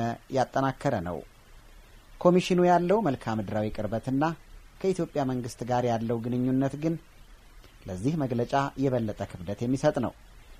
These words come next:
የአፍሪካን የሰብአዊና የህዝቦች መብት ድንጋጌ ተግባራዊነት ለመከታተል እንደ አውሮፓውያን አቆጣጠር በአስራ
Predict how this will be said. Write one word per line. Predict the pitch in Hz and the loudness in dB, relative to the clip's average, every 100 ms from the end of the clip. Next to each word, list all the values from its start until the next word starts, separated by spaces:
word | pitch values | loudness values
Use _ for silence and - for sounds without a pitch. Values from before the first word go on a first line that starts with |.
| - | -4
የአፍሪካን | 139 175 175 127 127 175 | 2 2 2 -4 -2 0
የሰብአዊና | 147 135 147 135 127 120 123 135 | 0 0 2 2 4 2 0 0
የህዝቦች | - 127 120 120 127 | -2 -4 -2 -4 -2
መብት | 131 135 - | 0 -2 -2
ድንጋጌ | 120 123 113 123 123 | -4 -2 0 0 0
ተግባራዊነት | 131 127 123 123 123 120 131 | -2 -2 0 2 2 0 -2
ለመከታተል | 123 120 - 123 123 143 143 - - - - | -2 -4 -4 -2 0 0 -2 -6 -18 -18 -12
እንደ | 95 98 | -6 -2
አውሮፓውያን | 101 104 113 110 | -2 -2 -2 -2
አቆጣጠር | 110 - 123 120 143 180 | -2 -2 0 2 0 0
በአስራ | 123 101 107 | -4 -6 -6